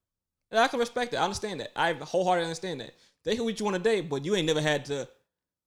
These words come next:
somewhat attack black women, even though he was speaking truth. 'Cause when you date somebody outside your race, a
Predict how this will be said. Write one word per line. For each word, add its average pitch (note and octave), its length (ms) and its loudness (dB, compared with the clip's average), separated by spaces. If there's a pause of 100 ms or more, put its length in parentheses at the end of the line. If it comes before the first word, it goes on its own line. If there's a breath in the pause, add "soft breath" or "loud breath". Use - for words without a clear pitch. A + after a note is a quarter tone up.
(300)
somewhat D3 380 2
attack - 480 0
black D3+ 280 0
women, D3 340 -4 (340)
even D3 200 -2
though C#3 380 2 (720)
he D#3 60 -10
was D3+ 120 -4
speaking C#3+ 260 -4
truth. A#2+ 360 -6 (240)
'Cause C#3+ 120 -6
when C#3+ 100 0
you E3+ 100 0
date D#3+ 160 4
somebody D3+ 220 2
outside C#3 260 0
your C#3 80 -2
race, C#3 280 2
a B2+ 40 -10